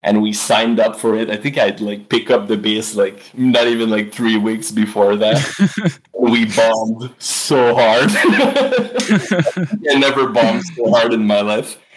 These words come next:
Speaker 1: And I don't know why. Uh, like, I think this bomb should have stopped anyone, like, from pursuing music. But then we, I, I don't know, maybe we had something to prove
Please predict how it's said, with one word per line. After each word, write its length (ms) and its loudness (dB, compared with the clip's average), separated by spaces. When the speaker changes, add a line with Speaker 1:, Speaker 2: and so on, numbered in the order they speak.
Speaker 1:
And 140 2
I 100 2
don't 160 2
know 220 -2
why. 560 2
Uh, 580 -6
like, 320 -2
I 140 -2
think 260 -6
this 160 -2
bomb 460 2
should 260 0
have 140 -2
stopped 500 0
anyone, 560 0
like, 160 -8
from 320 -6
pursuing 560 -4
music. 460 -6
But 200 -8
then 340 -10
we, 360 0
I, 400 0
I 40 -2
don't 160 0
know, 200 0
maybe 300 0
we 140 0
had 180 0
something 380 -4
to 80 -6
prove 580 -2